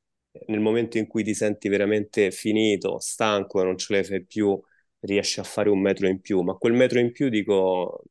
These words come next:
non solo in campo, quel metro in più, ripeto, come dicevo prima, a trecentosessanta gradi,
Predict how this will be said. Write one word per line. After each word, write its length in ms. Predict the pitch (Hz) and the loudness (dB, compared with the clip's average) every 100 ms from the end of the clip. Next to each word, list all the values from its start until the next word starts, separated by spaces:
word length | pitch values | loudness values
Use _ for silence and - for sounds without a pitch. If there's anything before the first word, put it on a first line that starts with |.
| - | -8
non 180 | 107 107 | -4 -4
solo 640 | - 110 101 95 92 90 - | 2 4 6 6 6 2 -4
in 200 | - 98 | -4 -4
campo, 560 | 90 107 92 90 - 90 | 2 2 2 0 0 2
quel 140 | 92 | 2
metro 280 | 98 98 107 | 2 0 0
in 100 | 98 | -2
più, 160 | - 110 | -2 -2
ripeto, 340 | 95 98 90 | 0 0 0
come 140 | 90 90 | 0 -2
dicevo 260 | 92 92 | -4 -6
prima, 260 | 95 101 90 | -2 0 -2
a 40 | |
trecentosessanta 920 | - 92 107 101 - 92 - 98 92 92 | -4 -6 -4 -2 0 0 0 -2 0 0
gradi, 500 | 95 92 90 90 | 2 2 0 -2